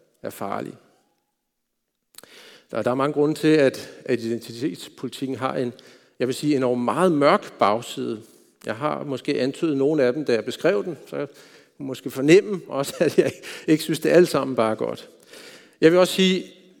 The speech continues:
hvornår er noget et par briller, som gør, at man ser klarere? Og hvornår er det en troldspind-,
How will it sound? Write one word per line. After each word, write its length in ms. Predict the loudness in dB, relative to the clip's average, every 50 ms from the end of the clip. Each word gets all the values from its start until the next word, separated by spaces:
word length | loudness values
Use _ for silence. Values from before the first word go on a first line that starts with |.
| _ _ _ _ _ _ _ _ _ _ _ _ _ _ _ _ 2
hvornår 480 | 4 6 6 8 8 8 6 6 4 0 -8 -18 -16 -4 0
er 140 | 2 4 4
noget 500 | 6 6 8 8 8 8 8 8 8 8 6
et 160 | 2 0 0
par 160 | -2 -4 -4
briller, 420 | 0 2 4 4 6 6 4 4
som 240 | 2 0 -4 -6 -2
gør, 360 | 0 0 0 0 -2 -4 -8 -6 -4
at 160 | -4 -4 -2
man 140 | -4 -6 -6
ser 280 | -2 -2 -2 -2 -2 -4
klarere? 520 | -8 -8 -6 -4 -4 -4 -4 -6 -6 -8 -12 -16 -20 _ _ _ _ _ _ _ _ _ _ _ _ _ _ _ _
Og 80 | -4 -2
hvornår 320 | -2 0 0 0 0 0
er 40 | 0
det 140 | 2 2 2
en 100 | 0 0
troldspind-, 840 | -4 -8 -4 0 2 2 2 0 0 2 4 4 4 2 -2 -12